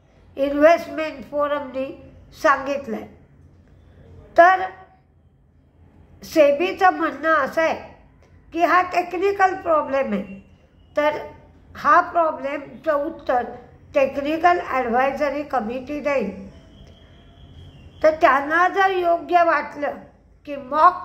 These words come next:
ट्रेडिंगमध्ये त्यांनी तो platform रन केला आणि व्यवस्थित run झाला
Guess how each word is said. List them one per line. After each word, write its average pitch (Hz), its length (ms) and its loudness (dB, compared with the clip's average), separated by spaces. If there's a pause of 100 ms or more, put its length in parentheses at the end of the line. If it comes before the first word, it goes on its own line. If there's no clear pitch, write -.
(140)
ट्रेडिंगमध्ये 294 960 -4 (400)
त्यांनी 294 300 0
तो 302 180 2
platform 269 760 -2
रन 262 200 0
केला 240 520 -4 (340)
आणि 285 220 0
व्यवस्थित 269 840 0
run 262 400 -2
झाला 262 420 0